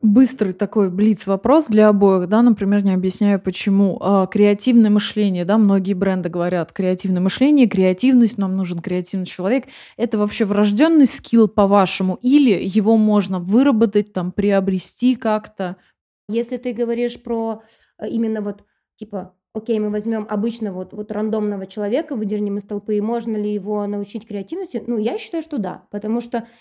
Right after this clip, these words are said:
Speaker 2: если систематически прилагать усилия, можно добиться, э, по-,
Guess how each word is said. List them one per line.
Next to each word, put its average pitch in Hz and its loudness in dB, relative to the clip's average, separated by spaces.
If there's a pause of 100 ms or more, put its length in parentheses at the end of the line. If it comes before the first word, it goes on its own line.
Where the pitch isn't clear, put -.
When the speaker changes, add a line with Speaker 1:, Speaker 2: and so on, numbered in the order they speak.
(320)
Speaker 2:
если 247 -2
систематически 233 -8
прилагать 208 -8
усилия, 294 -6 (260)
можно 233 -2
добиться, 226 -4 (280)
э, 220 -6 (440)
по-, 233 -8